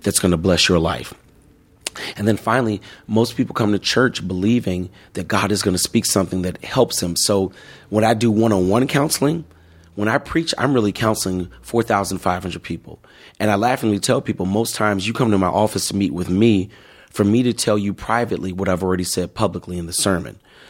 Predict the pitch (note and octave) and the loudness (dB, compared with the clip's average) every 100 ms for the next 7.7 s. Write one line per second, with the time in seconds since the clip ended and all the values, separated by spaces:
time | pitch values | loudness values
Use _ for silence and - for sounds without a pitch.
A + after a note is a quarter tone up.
0 | - - G#2+ G2+ F#2+ G#2 G#2+ G2 F#2 - | -8 -2 2 2 2 4 4 2 -2 0
1 | C3 - G#2 A#2+ F#2+ F2+ F2 E2+ G2 G#2 | 0 2 0 2 -2 -6 -6 -4 0 2
2 | G#2 F#2 G2+ A2+ - G2+ - F#2 F#2+ F2 | 2 2 2 0 0 -2 0 0 2 2
3 | G2 A2+ B2 - - - - - G#2 - | 2 2 0 -10 -20 -20 -12 -6 -4 0
4 | B2 A2 G#2 - B2+ B2 - F2 F2 E2+ | 0 0 -2 -2 0 0 -4 -4 -2 -4
5 | F2 - - - G#2 F2+ G2 A2 F2+ E2 | -6 -16 -6 -2 2 2 4 2 -2 -6
6 | E2+ E2+ - - - G2+ F2 - A2 D#2+ | -8 -10 -16 -20 -8 -4 -2 0 0 0
7 | C2+ F2+ F2 F#2+ F2+ A#2 - | -8 -8 -4 -2 0 0 -2